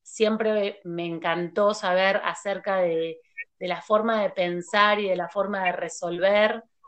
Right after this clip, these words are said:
eh, de cada persona. Y un poco mi, mi planteo era, bueno, hoy estoy acá y mi deseo, mi objetivo es estar en otro lugar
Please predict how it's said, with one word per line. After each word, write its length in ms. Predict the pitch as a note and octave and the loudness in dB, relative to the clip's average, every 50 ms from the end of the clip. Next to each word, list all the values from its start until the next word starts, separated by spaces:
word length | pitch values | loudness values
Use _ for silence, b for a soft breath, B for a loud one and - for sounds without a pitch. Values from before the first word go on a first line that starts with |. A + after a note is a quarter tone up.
| _ _ _ _ - - | _ _ _ _ -12 -10
eh, 340 | F3+ E3 D#3+ D#3 D3+ D3+ D3 | -6 -6 -4 -6 -6 -6 -6
de 100 | D#3+ D#3+ | -6 -6
cada 260 | - F#3+ G3 G3 F#3+ | -4 -2 -2 -2 -2
persona. 760 | F#3 F3+ E3 E3 - - A3+ A3+ A3+ A#3 B3 C4+ C#4+ C#4+ C#4+ _ _ _ b b b b b b b _ - | -2 -4 -4 -4 -2 2 4 4 4 4 2 0 -2 -4 -8 _ _ _ b b b b b b b _ -10
Y 680 | A3 G#3 G#3 G3+ G3 G3 G3 F#3+ F#3+ F#3+ F#3+ F#3+ G#3 - - | -6 -6 -6 -6 -6 -8 -8 -10 -10 -10 -10 -12 -12 -8 -4
un 140 | A#3 A#3+ A#3 | -4 -2 -2
poco 500 | C4 B3+ B3+ C4+ B3+ B3+ B3+ A#3+ A3 - - - _ _ | -2 2 4 6 6 6 6 4 2 0 -4 -12 _ _
mi, 340 | - G#3+ G#3 G3+ G3+ G3 - G3 | -6 -4 -2 -2 -4 -6 -6 -8
mi 140 | G#3 G3+ | -8 -8
planteo 600 | G3 G3+ G#3 G3+ G3+ G3 - B3+ B3+ B3 A#3 A3+ | -4 0 0 0 0 2 2 2 4 6 6 6
era, 400 | A3+ A3 A3 A3+ A3 A3 A3 G#3+ A3 G3+ | 8 8 8 8 8 6 6 4 4 6
bueno, 360 | A3+ A#3 G#3 G3 F#3 F#3 - - | 6 6 6 4 0 -2 0 2
hoy 240 | G#3+ A3+ B3 B3 | 2 2 4 2
estoy 320 | B3+ - - - A#3 A#3 A3+ | 0 -2 0 2 4 4 4
acá 580 | G#3+ G#3 G#3+ - A#3 A#3+ B3 C4+ C#4+ D#4 D#4 D#4 - _ _ _ _ _ _ _ _ _ _ - - - | 4 2 4 4 6 6 6 6 4 2 -2 -8 -14 _ _ _ _ _ _ _ _ _ _ -14 -10 -6
y 140 | G3+ G3+ G3+ | -4 -4 -2
mi 160 | G3+ G3 G3 | -2 -2 0
deseo, 680 | F#3+ G3+ G3+ G3+ - A#3 A3+ A3+ A#3 A#3 A3 G#3 G3+ F3+ | 0 0 0 2 4 6 6 8 8 8 8 6 4 2
mi 120 | F#3 F#3+ | 2 0
objetivo 680 | F#3+ F#3 F#3 - - F#3+ - - A3 A#3 B3 A#3+ G#3+ D#3 | 0 -2 -2 -4 -8 -6 -2 -2 0 2 4 6 6 6
es 220 | D3+ D#3 - - - | 6 4 2 -4 -10
estar 420 | - - - D3+ F3+ G3 - - - - | -8 -4 0 0 2 0 0 -4 -8 -10
en 160 | F#3+ F#3 F3+ | -8 -4 -4
otro 240 | F#3+ F#3+ F#3+ F#3 F#3 | -2 -2 0 0 0
lugar 480 | F3+ F3 F3+ G3 G#3 A3 A#3+ C4 C#4+ | 0 2 4 6 8 8 8 8 6